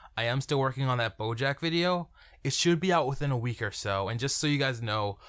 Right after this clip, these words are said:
um, most of my videos have a lot of comedy in them, and while BoJack is a comedy show, I wanted to deal with the kind of serious topic, and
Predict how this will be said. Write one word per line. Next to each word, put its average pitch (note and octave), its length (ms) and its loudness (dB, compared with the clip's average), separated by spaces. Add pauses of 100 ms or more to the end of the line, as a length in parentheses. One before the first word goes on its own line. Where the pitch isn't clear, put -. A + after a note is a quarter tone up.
(360)
um, A2 340 -2
most C3+ 360 0
of E3+ 60 4
my D3+ 60 2
videos C#3+ 260 2
have B2+ 120 -2
a B2 40 0
lot A#2+ 180 2
of A2 100 -4
comedy C#3+ 540 0
in D#3+ 80 2
them, D#3+ 360 2 (560)
and A2 600 -4 (560)
while C3 320 2
BoJack C3+ 460 0
is A#2 160 -6
a A#2+ 60 -4
comedy C3+ 480 2
show, D#3+ 380 2 (100)
I C3+ 60 2
wanted C#3 320 2
to C#3 60 -2
deal B2 260 0
with C3 200 2
the A#2 60 -6
kind B2 320 -4
of A2 80 -6
serious B2+ 480 -2
topic, C#3+ 580 -2
and A2 380 -4